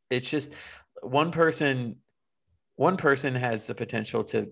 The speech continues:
make an impact and change history, but one person can't get the job done on their own, especially in the system of government that we've set up.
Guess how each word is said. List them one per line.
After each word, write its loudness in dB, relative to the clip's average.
make -6
an -2
impact -8
and -10
change -8
history, -6
but 2
one 0
person -2
can't -8
get -10
the -10
job -8
done -6
on -2
their -4
own, -4
especially -2
in -2
the -4
system -6
of -6
government -6
that -4
we've -14
set -6
up. -4